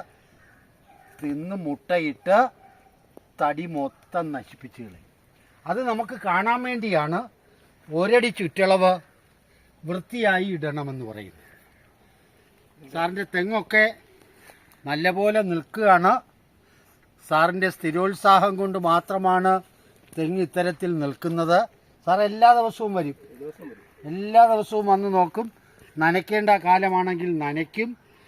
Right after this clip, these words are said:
Speaker 1: അപര്യാപ്തത രോഗമുണ്ടെങ്കിൽ അതിന് മൈക്രോ ഫുഡ് ഇടും,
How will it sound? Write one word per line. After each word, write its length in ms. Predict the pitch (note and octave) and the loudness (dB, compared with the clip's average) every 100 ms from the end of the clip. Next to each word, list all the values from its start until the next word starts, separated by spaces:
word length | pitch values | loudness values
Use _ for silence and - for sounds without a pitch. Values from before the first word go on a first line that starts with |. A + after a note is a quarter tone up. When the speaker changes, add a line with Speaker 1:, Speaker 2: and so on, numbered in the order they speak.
| _ _ _ D3 | _ _ _ -8
Speaker 1:
അപര്യാപ്തത 640 | D#3 F3+ G3 G3 - F#3+ F#3+ F#3 | -4 0 2 2 -2 -2 0 0
രോഗമുണ്ടെങ്കിൽ 640 | F3+ F#3 F3+ F3+ F3+ E3+ E3+ | -2 -2 -4 -4 -4 -4 -2
അതിന് 160 | E3 E3 D3+ | -2 -2 -4
മൈക്രോ 340 | C#3+ - F3+ F#3 | -6 -6 -6 -6
ഫുഡ് 200 | G3 E3 E3+ | -6 -6 -4
ഇടും, 180 | F#3+ | -4